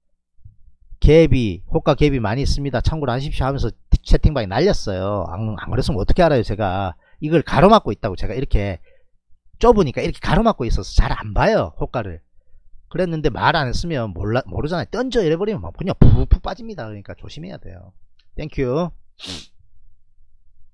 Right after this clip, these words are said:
자, 현대중공업도 땡기죠. 별 문제 없고요.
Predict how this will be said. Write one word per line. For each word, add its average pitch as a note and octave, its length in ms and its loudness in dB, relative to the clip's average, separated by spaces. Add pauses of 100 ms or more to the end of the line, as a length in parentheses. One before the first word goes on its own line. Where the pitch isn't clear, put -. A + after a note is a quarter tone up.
(1700)
자, B2 140 -10
현대중공업도 D#3+ 560 -10
땡기죠. C#3 640 -10
별 A#2+ 100 -12
문제 B2 220 -14
없고요. D3+ 440 -12